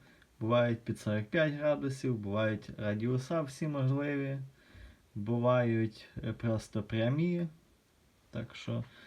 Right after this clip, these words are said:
Це знахідка для роботи з алюмінієм і м'якими матеріалами. Чудесно бере.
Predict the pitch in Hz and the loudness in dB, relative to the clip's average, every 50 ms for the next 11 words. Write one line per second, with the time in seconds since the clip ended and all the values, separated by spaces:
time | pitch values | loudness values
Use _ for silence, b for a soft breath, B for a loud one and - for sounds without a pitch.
0 | B B B B - - 135 131 120 113 120 117 113 110 - - - - - 117 | B B B B -6 -2 0 0 0 2 2 2 2 0 -2 -6 -12 -8 -6 -6
1 | 110 104 104 104 110 117 117 110 113 120 120 117 - 117 113 113 110 110 104 - | -4 -4 -2 -2 -2 0 0 0 0 0 0 0 0 -2 -2 0 -2 -2 -4 -6
2 | - - 110 113 123 143 156 156 147 143 139 139 135 131 131 113 113 110 107 110 | -4 -4 -2 0 0 0 0 -2 -2 -4 -4 -4 -4 -4 -2 -2 0 0 0 -2
3 | 107 - - 127 113 113 113 110 107 104 104 104 110 123 135 135 131 123 123 117 | -2 -4 -4 -2 0 0 0 0 0 0 -2 -2 -4 -4 -2 -2 -2 0 0 0
4 | 113 110 110 113 117 - B B B B B B B B B B B B _ _ | -2 -2 -2 -2 -4 -6 B B B B B B B B B B B B _ _
5 | _ _ - - 120 113 107 107 104 104 - - - 104 104 104 110 123 135 139 | _ _ -6 -2 -2 0 2 2 0 0 -2 -2 -2 0 0 0 0 -2 -2 -2
6 | 139 139 | -4 -4